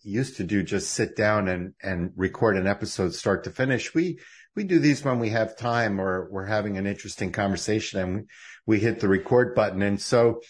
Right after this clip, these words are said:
what you may find is if you're in the about thirty percent of my followers who are watching these episodes as videos rather than listening to them,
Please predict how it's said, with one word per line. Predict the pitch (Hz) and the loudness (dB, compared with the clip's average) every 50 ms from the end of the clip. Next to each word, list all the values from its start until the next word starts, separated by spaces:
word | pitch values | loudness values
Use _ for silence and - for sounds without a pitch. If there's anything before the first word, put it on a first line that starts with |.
| _ _ _ _ _ | _ _ _ _ _
what | 107 104 | -2 0
you | 104 104 | 0 0
may | 104 113 120 | 0 -2 -2
find | 113 - 135 127 120 120 113 | -2 -2 0 0 0 0 0
is | 113 110 107 - - - _ _ _ _ - | 0 0 -2 -4 -12 -20 _ _ _ _ -4
if | 104 107 104 | -4 -4 0
you're | 123 117 113 | 2 2 4
in | 117 117 117 113 | 4 4 2 2
the | 113 110 107 | 2 2 2
about | 104 87 113 127 127 120 - - | 2 2 2 0 0 0 -4 -4
thirty | - 131 127 120 113 | -2 0 0 0 -2
percent | - - 110 98 - - - 131 139 123 95 92 - _ - - - - - - _ - | -4 -6 -8 -8 -8 -4 -2 0 0 0 -2 -4 -10 _ -20 -20 -20 -20 -20 -18 _ -2
of | 101 98 101 98 - - | 0 0 0 0 -2 -4
my | 104 101 98 | -4 -4 -4
followers | - - 113 107 117 120 110 107 104 104 104 - | -2 -2 0 2 2 2 2 2 0 0 -2 -2
who | - 107 101 101 101 104 104 - | 0 0 2 2 0 -2 -4 -6
are | 101 92 92 92 90 90 92 | -6 -4 -2 -2 -4 -6 -4
watching | 87 110 110 113 113 - 110 104 | 0 2 2 2 2 0 -4 -4
these | 98 95 90 - | -4 -4 -2 0
episodes | 107 98 - - 95 - - 101 101 95 87 - | -2 -2 -2 -4 -8 -4 -2 -2 0 0 -2 -2
as | 101 90 85 82 | -4 -4 -4 -4
videos | 85 101 117 117 117 104 92 92 92 87 85 - - - - _ _ _ _ _ | -4 -2 0 2 2 2 2 2 0 0 -4 -8 -14 -20 -20 _ _ _ _ _
rather | - 104 104 107 104 101 101 90 | 0 2 2 2 2 2 0 -2
than | 98 95 92 90 92 95 | -2 -2 -2 -2 -2 -2
listening | 107 113 110 - - 101 95 90 87 85 | -4 -4 -4 -6 -6 -6 -6 -4 -6 -8
to | - - 95 | -8 -8 -4
them, | 82 95 92 90 90 92 95 90 | -2 0 0 0 0 -2 -4 -6